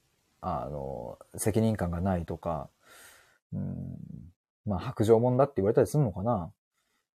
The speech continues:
とか、あと自分が悪いのに人のせいにして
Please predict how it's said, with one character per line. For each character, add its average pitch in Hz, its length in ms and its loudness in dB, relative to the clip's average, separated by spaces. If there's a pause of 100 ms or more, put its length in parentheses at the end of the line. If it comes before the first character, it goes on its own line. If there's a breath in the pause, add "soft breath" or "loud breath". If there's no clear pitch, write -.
と 98 100 -4
か、 - 240 -2 (1300)
あ 107 100 2
と 95 120 -2
自 95 140 2
分 139 300 6
が 131 460 6 (220)
悪 120 320 8
い 107 40 6
の 90 120 -2
に 82 280 -10
人 127 160 2
の 113 100 2
せ 113 180 4
い 95 40 4
に 90 140 -2
し - 80 -16
て 90 340 -10